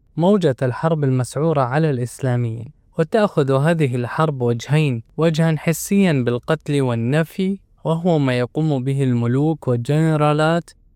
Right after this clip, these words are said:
ووجها إعلاميا يتولاه تحالف عريض من فلول القومية البائدة والعلمانية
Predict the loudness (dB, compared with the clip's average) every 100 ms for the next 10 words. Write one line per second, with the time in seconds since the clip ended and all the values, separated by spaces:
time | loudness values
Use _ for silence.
0 | -8 0 2 2 2 0 0 0 2 0
1 | 0 0 0 0 -2 0 0 2 2 2
2 | 0 0 -4 -2 0 0 0 -2 0 0
3 | 0 0 -2 -2 -2 -2 0 0 -2 -2
4 | -2 0 2 2 0 -2 -2 0 0 0
5 | 0 0 -2 -4 _ _ _ -2 0 2
6 | 2 2 2 2 2